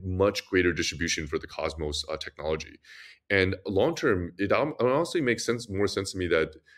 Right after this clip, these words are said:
I would expect to see more, like, Cosmos S D K, like, or, like, basically Monomer S D K rollups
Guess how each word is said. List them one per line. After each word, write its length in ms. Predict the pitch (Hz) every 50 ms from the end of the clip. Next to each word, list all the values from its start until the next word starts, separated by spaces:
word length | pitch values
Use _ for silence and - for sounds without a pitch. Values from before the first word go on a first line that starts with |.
| _ _ _ _
I 60 | 98
would 120 | 110 120 113
expect 460 | 113 - - - - 113 120 - -
to 80 | - 107
see 480 | - - - - 104 104 104 101 101
more, 580 | 95 90 87 85 82 87 90 101 110 110 104 92
like, 180 | 92 87 85 -
Cosmos 400 | - - 82 92 92 101 87 - -
S 180 | 85 82 - -
D 80 | 90
K, 480 | 78 - - - 92 92 92 90 87 87
like, 160 | 80 78 73 - -
or, 80 | 90 87
like, 120 | 90 - 92 85
basically 280 | 98 92 - 90 78
Monomer 240 | 78 87 107 117 95
S 120 | 82 82 -
D 80 | 82
K 220 | - - 82 78 78
rollups 560 | 73 78 95 127 127 87 73 - - -